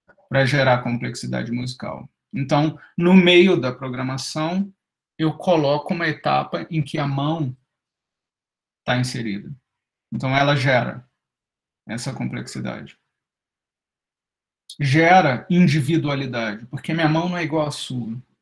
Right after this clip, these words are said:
Então, eu, quando eu contornar, a ação da minha mão não é igual à sua. Então, quando eu contornar o desenho, não vai ser igual quando você contornar ou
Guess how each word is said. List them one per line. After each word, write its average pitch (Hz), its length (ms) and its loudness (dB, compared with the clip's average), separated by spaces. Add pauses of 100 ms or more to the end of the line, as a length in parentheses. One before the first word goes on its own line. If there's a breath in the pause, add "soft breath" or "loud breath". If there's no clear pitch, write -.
(100)
Então, 131 320 -4
eu, 139 120 -6
quando 165 220 2
eu 160 120 2
contornar, 156 800 0
a 156 80 4
ação 214 440 4
da 185 100 4
minha 143 200 -2
mão 139 320 -4
não 131 180 -6
é 117 40 -8
igual 104 240 -10
à - 40 -12
sua. - 200 -14
Então, 135 220 -4
quando 175 200 0
eu 165 100 -2
contornar 135 500 -2
o 127 60 -4
desenho, 135 400 -4
não 196 140 0
vai 196 140 0
ser 170 200 -8
igual 127 280 -4
quando 127 200 -6
você 127 260 -10
contornar 123 720 -6
ou 131 260 -8